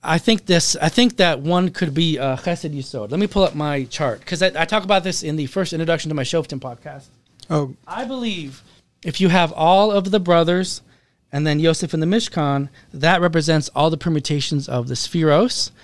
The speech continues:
Speaker 1: And, but Chesed, ha-, it has all seven Chesed permutations,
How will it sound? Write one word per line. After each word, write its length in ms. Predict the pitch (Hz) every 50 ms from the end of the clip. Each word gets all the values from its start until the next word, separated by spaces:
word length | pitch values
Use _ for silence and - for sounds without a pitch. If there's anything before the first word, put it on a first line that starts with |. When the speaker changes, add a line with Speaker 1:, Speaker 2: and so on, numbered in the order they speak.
| - - - - - - _ _ _ _ _ _ _ _ _ _ _ _ _ _ _ _ _ _ _ _
Speaker 1:
And, 340 | - - 165 160 - 160 143
but 160 | 151 175 - -
Chesed, 640 | - - 202 202 196 - - 190 175 165 165 147
ha-, 240 | 131 135 170 156 - -
it 100 | 156 143
has 220 | 123 180 160 151
all 160 | 156 160 175 175
seven 300 | - 196 175 170 185 165
Chesed 300 | - - 165 - 165 135
permutations, 680 | - 151 143 135 - 131 120 117 - 160 165 175 175 -